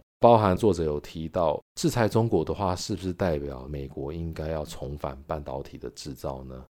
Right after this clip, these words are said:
也许以前呢，很多半导体都是 made in Taiwan，但是接下来呢，可能是 made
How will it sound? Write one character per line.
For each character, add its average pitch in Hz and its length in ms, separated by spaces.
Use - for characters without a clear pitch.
也 90 140
许 73 380
以 87 120
前 78 260
呢， 76 140
很 76 140
多 85 120
半 85 220
导 78 160
体 73 140
都 82 120
是 - 120
made 98 240
in 82 120
Taiwan， 80 600
但 95 100
是 104 80
接 107 220
下 101 180
来 73 120
呢， 76 160
可 - 120
能 67 80
是 - 140
made 90 360